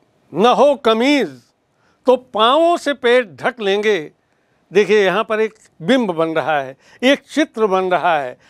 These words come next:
"न हो कमीज तो पाँवों से पेट ढक लेंगे", जैसे पाँवों से पेट लोग ढकते हैं, उकड़ू बैठ जाते हैं।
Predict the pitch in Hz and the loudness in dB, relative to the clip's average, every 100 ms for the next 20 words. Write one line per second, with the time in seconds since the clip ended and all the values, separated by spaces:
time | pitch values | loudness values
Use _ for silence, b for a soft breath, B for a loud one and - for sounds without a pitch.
0 | b 175 247 226 302 269 233 247 294 311 | b -2 0 2 0 -2 -6 -4 -4 -4
1 | 269 - _ _ _ 240 233 - 233 294 | -6 -12 _ _ _ -2 -2 -2 0 0
2 | 330 339 269 240 247 240 180 170 214 208 | 0 -4 -8 -4 -4 -4 -6 -10 -6 -4
3 | 196 185 143 - _ 185 214 214 226 202 | -2 -4 -6 -12 _ -2 -2 -2 -4 -2
4 | 220 240 220 214 214 208 196 196 160 170 | -2 -2 -6 -6 -4 -2 -4 -4 -8 -8
5 | 233 220 226 b b 277 294 294 202 175 | -4 -4 -4 b b -2 2 2 2 0
6 | 143 143 - 131 107 | -2 -8 -8 -16 -20